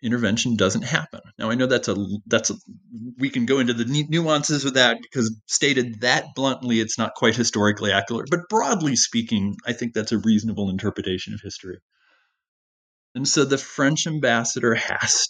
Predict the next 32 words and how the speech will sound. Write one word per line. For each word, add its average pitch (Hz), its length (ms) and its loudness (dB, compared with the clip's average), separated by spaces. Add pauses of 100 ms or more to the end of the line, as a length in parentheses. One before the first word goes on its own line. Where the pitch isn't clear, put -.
to, 104 400 2 (1500)
has 110 220 -4
to 120 100 2
try 117 280 0
and 123 180 0
persuade - 500 0
people 95 520 0
that 104 180 0
this - 180 0
is 113 120 0
not 110 360 2
gen-, 104 280 0
so, 113 160 4
so, 107 240 0
so 101 280 -2
we 120 80 0
haven't 120 200 2
actually 104 240 0
set - 280 2
this 107 160 0
up, 92 240 4
right? 101 160 0
This, 123 240 0
this 117 160 0
is 127 140 2
a 127 60 2
game 113 320 2
that 104 120 0
is 107 140 2
set 113 200 2
in 104 140 2
the, 98 220 0